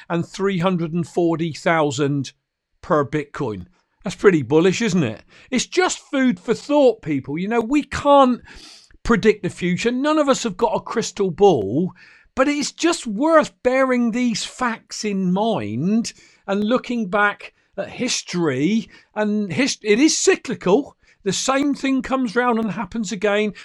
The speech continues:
We have the all-time highs, then we have the crashes, then the sideways, then we go again. And, but it, it'll be really interesting to see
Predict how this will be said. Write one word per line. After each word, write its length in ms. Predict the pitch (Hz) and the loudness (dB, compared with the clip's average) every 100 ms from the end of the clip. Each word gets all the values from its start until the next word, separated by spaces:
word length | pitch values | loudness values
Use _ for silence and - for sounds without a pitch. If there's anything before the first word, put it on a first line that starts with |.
| _ | _
We 100 | 160 | -2
have 240 | 160 190 180 _ _ | 2 2 0 _ _
the 140 | 180 226 | -6 -4
all-time 420 | 226 185 214 214 | -4 0 2 4
highs, 360 | 202 214 208 | 4 4 4
then 160 | - 170 | 2 -2
we 80 | 202 | 0
have 160 | 220 | -2
the 80 | 214 | -4
crashes, 580 | 220 254 214 - 254 208 - - | -2 0 0 -2 -4 -6 -8 -10
then 220 | 160 165 226 | -4 -4 -4
the 80 | |
sideways, 840 | 214 277 262 233 214 233 233 214 - | -2 2 2 2 2 4 2 -2 -2
then 300 | 165 202 240 | 0 2 2
we 140 | 247 | 0
go 260 | 196 247 247 | 0 2 2
again. 480 | 196 220 220 226 | 2 2 2 2
And, 240 | 214 208 - _ _ _ | 2 0 -4 _ _ _
but 140 | - 202 | -6 -4
it, 260 | 208 233 202 | -2 -4 -4
it'll 180 | 208 196 | -4 -2
be 160 | 202 | -4
really 540 | 185 240 254 240 220 _ | -2 -2 0 -2 -4 _
interesting 1000 | 254 277 262 - 180 147 - - 139 151 | -2 0 -2 -2 -2 -2 -4 -6 -4 -4
to 140 | - 170 | -4 -8
see 680 | - - 202 143 123 160 | -4 2 4 4 -2 -6